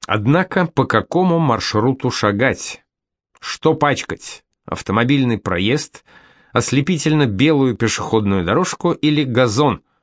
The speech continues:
Пожалуй, лучше пройти по траве,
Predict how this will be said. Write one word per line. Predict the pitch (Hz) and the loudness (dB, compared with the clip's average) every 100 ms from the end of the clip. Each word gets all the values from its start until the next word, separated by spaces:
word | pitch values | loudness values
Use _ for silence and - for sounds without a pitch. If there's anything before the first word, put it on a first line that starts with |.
| _ _ _ _ _ _ _ _ _ _ _ | _ _ _ _ _ _ _ _ _ _ _
Пожалуй, | - 120 165 147 | -2 0 2 2
лучше | 127 139 - 120 | 0 0 0 0
пройти | 110 101 - 113 | 2 0 0 -2
по | - | -2
траве, | 101 104 95 123 110 | -2 0 2 2 0